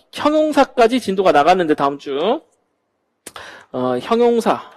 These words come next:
이합사, 조동사까지 가는데 조동사까지 가기는 어렵고 동사, 어, 동사 쭉 진도가 꽤 많이 나갑니다. 이거는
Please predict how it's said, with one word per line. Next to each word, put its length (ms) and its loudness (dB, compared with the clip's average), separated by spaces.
이합사, 340 2
조동사까지 640 2
가는데 300 -2
조동사까지 720 0
가기는 320 0
어렵고 320 -2
동사, 460 0
어, 1200 -2
동사 640 -6
쭉 580 2
진도가 380 2
꽤 180 2
많이 220 4
나갑니다. 440 4
이거는 380 4